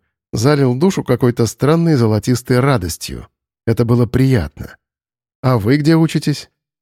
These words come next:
«В туризма и сервиса», ответила она. Явно расслабилась и была готова свободно болтать. «На туризме. Третий курс заканчиваю. У нас скоро сессия.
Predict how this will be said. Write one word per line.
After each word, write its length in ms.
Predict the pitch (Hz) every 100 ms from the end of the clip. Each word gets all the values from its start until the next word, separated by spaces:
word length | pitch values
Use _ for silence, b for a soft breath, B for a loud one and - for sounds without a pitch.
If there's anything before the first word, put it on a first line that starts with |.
| _ -
«В 80 |
туризма 400 | - 202 208 220
и 40 | 240
сервиса», 600 | - 143 110 - 101 87 _ _ _ -
ответила 520 | 110 123 113 110 120
она. 320 | 113 110 101 - _ _ _ _
Явно 340 | 113 139 123 123
расслабилась 680 | 117 - 175 180 175 160 -
и 80 | 127
была 260 | 117 151
готова 360 | 143 110 139 131
свободно 480 | 113 107 120 113 110
болтать. 680 | 117 117 - 78 - - _ _ _ _ _ -
«На 140 | 147
туризме. 560 | 151 247 180 92 85 85 b b _ -
Третий 320 | 202 240 185
курс 260 | 156 208
заканчиваю. 720 | 170 156 123 110 - 87 82 - -
У 100 | 156
нас 160 | 160
скоро 240 | - 170 170
сессия. 560 | - 190 - 92 85